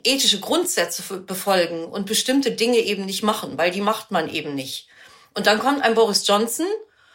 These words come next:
und der testet überall die Grenzen aus. Der sagt, „Wieso soll ich das nicht machen? Ich kann mir doch alles erlauben. Dann mache ich das mal. Ich werde jetzt mal dieses Gesetz verbiegen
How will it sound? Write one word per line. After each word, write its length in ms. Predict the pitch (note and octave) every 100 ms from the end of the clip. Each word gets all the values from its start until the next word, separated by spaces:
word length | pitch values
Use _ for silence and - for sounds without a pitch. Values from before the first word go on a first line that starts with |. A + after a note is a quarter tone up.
| _ -
und 200 | A3+ A3+
der 120 | A3+
testet 540 | A3+ C#4 - B3 G#3+
überall 360 | - C#4 C4+ A3+
die 100 | G#3+
Grenzen 380 | F#3+ F3+ F#3 F3
aus. 400 | C#3 C#3+ C#3+ -
Der 160 | G3+
sagt, 340 | G3 F#3+ F3 - _ _
„Wieso 300 | G3 G3 C4
soll 160 | A3 A3
ich 120 | A3
das 220 | A3 G3+
nicht 160 | F#3+ -
machen? 260 | A#3 A3 D#3+
Ich 160 | F#3+ -
kann 160 | B3
mir 100 | B3
doch 160 | G#3 F#3+
alles 320 | - A3+ F3+
erlauben. 520 | - D#3 C3+ C#3 D3
Dann 160 | D3+ F#3+
mache 180 | A3 A#3+
ich 100 | A3+
das 220 | A#3+ A#3
mal. 180 | B3 F3
Ich 120 | -
werde 160 | A3 A3+
jetzt 180 | A3
mal 140 | G3+ F#3+
dieses 340 | A#3+ - -
Gesetz 400 | B3+ A#3+ A#3 A#3
verbiegen 580 | - G#3 G3 A3 D4+ D#4+